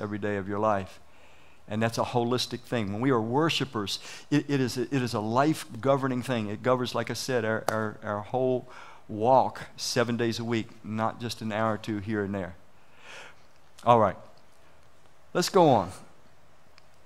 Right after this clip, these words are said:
Daniel three. Um, a-, actually, I think we missed something in between there.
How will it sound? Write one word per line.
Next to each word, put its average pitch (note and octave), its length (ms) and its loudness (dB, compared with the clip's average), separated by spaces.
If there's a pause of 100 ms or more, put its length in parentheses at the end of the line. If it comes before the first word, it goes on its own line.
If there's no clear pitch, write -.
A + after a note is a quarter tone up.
(460)
Daniel D#3 340 6
three. A2+ 400 2 (1040)
Um, G#2+ 320 2 (320)
a-, C#3+ 180 6
actually, D3 480 2
I B2 80 0
think E3+ 240 0
we C3+ 120 2
missed B2 260 2
something G#2 320 -4
in G#2 100 0
between G#2 360 -4
there. F#2+ 240 -6